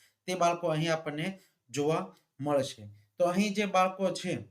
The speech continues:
તેમાં તમે જોઈ શકો છો કે અહીં બાળકોની આપણે ખરાઈ કરવાની રહેશે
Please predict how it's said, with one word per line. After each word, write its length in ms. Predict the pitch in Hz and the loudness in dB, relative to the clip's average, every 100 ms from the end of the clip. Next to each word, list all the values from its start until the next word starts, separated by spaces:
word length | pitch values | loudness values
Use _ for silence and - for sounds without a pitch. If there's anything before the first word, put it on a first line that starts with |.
| _ _ _ _ | _ _ _ _
તેમાં 260 | 196 196 196 | 2 4 4
તમે 200 | 196 185 | 2 0
જોઈ 220 | 165 190 | 0 -2
શકો 320 | 202 196 170 | -2 -4 -4
છો 180 | 160 202 196 _ _ _ | -4 -6 -8 _ _ _
કે 180 | 196 190 | -6 -2
અહીં 520 | 185 202 180 196 - _ _ - | 2 2 2 -2 -10 _ _ 4
બાળકોની 500 | 160 190 190 196 190 | 6 6 4 2 2
આપણે 260 | 185 185 | 0 -4
ખરાઈ 280 | 175 170 185 | -6 0 0
કરવાની 400 | 185 190 190 190 | 0 0 0 0
રહેશે 300 | 190 190 214 | 0 -4 -8